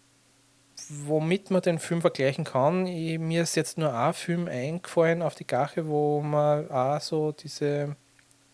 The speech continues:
diese großen Dialoge hat. Und das war Wer den Wind sieht, <clears throat> mit Spencer Tracer,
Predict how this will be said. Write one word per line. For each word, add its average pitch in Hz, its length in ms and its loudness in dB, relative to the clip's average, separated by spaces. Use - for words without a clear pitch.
diese 139 160 -4
großen 143 380 -2
Dialoge 156 800 2
hat. 147 300 0
Und 147 200 -4
das - 180 -6
war 151 560 8
Wer 131 120 2
den 147 200 -4
Wind 165 220 -4
sieht, 170 360 -4
<clears throat> 196 540 0
mit 151 180 -2
Spencer 143 320 -6
Tracer, 139 440 -2